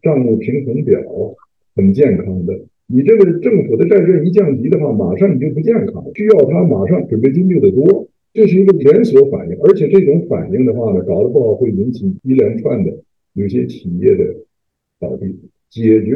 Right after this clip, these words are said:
这个债务的问题也是一个长期的事儿，靠一年两年不可能。美国对于长期战略的事儿，这是它的短板。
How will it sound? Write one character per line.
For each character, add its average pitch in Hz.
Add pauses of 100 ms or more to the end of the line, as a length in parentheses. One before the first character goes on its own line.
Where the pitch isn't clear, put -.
这 208
个 190
债 170
务 131
的 113
问 160
题 - (460)
也 110
是 -
一 202
个 -
长 85 (140)
期 -
的 80
事 -
儿， - (420)
靠 156
一 175
年 135
两 87
年 90 (240)
不 202
可 -
能。 - (160)
美 113
国 151
对 185
于 151
长 170
期 190
战 160
略 123
的 -
事 87
儿， -
这 131
是 117
它 127
的 127
短 95
板。 -